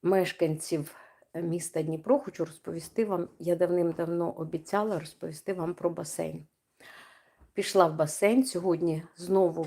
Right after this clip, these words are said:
була, і, е, басейн «Метеор» почав працювати, відновився і працює. Е, там є така цікава акція,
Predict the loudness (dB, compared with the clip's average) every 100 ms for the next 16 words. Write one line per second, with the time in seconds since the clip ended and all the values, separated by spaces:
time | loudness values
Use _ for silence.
0 | -6 -6 0 0 0 -4 _ -20 -8 -2
1 | 2 4 4 6 6 6 4 0 -8 2
2 | 2 4 6 6 4 -2 -2 0 0 -2
3 | -8 -20 _ _ -2 4 4 4 0 0
4 | 2 4 4 2 2 2 2 -2 _ _
5 | -2 2 4 4 4 2 0 -2 -4 -4
6 | -4 0 -2 -2 0 4 6 4 2 -10
7 | _ _ _ _ _ _ _ -20 _ _
8 | -14 -6 -2 -2 -2 -8 _ _ -20 -20
9 | _ _ _ _ _ _ _ _ _ _
10 | _ -20 _ _ _ _ 2 6 8 6
11 | 6 4 2 2 4 4 4 0 4 4
12 | 4 2 4 4 4 0 -2 2 4 4